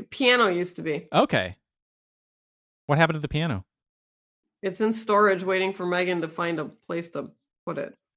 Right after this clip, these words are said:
Speaker 2: <laughs> Was she the only one that ever played it?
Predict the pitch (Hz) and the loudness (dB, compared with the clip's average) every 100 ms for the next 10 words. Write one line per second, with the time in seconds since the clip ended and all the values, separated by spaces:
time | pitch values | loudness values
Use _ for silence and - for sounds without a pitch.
0 | _ _ _ _ _ _ _ - - - | _ _ _ _ _ _ _ -18 -18 -20
1 | _ - _ - - - 147 131 127 123 | _ -20 _ -8 -2 2 4 4 2 2
2 | 120 120 110 113 - 113 113 | 2 0 0 -2 -2 -2 -2